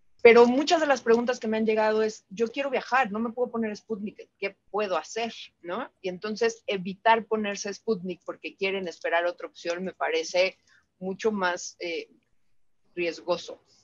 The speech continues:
Definitivamente todas tienen, eh, las, las tecnologías de R N A mensajero son tecnologías ex-, en extremo innovadoras que no necesitan adyuvantes, que solamente por tener el R N A mensajero es suficiente para generar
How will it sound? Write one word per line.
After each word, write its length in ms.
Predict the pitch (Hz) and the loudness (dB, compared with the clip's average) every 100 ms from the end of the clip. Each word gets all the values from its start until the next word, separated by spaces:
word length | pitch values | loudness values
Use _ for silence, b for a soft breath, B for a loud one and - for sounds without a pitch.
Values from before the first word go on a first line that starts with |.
| _ | _
Definitivamente 1080 | - 185 - 196 190 208 233 233 226 214 214 | -4 -4 0 -2 -2 2 4 4 2 0 -2
todas 560 | 214 226 233 240 233 - - | 2 4 8 6 4 -8 -4
tienen, 500 | 202 202 202 196 - _ - - _ _ _ 180 | -2 0 -2 -4 -10 _ -20 -20 _ _ _ -6
eh, 240 | 175 151 - _ _ _ _ _ _ _ - | -4 -4 -10 _ _ _ _ _ _ _ -6
las, 180 | 202 202 | -4 -4
las 180 | 214 - | -4 -2
tecnologías 560 | 220 214 214 247 240 | 0 0 0 2 4
de 60 | 220 | 4
R 160 | 202 | 4
N 120 | 190 175 | 0 -2
A 80 | |
mensajero 480 | 170 165 170 - 170 | -2 -6 -8 -6 -6
son 180 | 170 170 | -6 -10
tecnologías 720 | 165 160 156 - 170 165 - _ _ _ _ _ _ | -10 -10 -10 -6 -4 -4 -6 _ _ _ _ _ _
ex-, 160 | 196 190 | -8 -8
en 180 | 185 185 | -8 -4
extremo 560 | 185 - - 202 202 202 196 - | -6 -6 -6 -4 -2 -2 -6 -10
innovadoras 680 | 185 175 170 170 185 180 180 | -10 -2 -2 2 0 0 -4
que 120 | 175 | -8
no 140 | 175 | -8
necesitan 540 | 185 185 - 180 190 185 | -6 -8 -10 -10 -8 -8
adyuvantes, 800 | 170 170 160 175 175 175 170 - | -8 -8 -2 -2 -2 -4 -6 -6
que 260 | 180 180 - | -4 -4 -8
solamente 680 | - 202 190 190 190 185 | -6 -2 -2 -2 -4 -4
por 320 | 175 170 156 - _ - | -4 -2 -2 -6 _ -6
tener 320 | 165 165 175 | -4 0 0
el 120 | 165 | 0
R 200 | 165 170 | -2 -2
N 100 | 165 | -2
A 100 | 165 | -2
mensajero 480 | 170 165 165 - 160 | -2 -6 -6 -4 -4
es 80 | 160 | -4
suficiente 520 | 170 160 151 165 160 | -10 -14 -8 -6 -6
para 220 | 165 151 | -2 -2
generar 520 | 147 160 156 156 165 | -2 -8 -4 2 2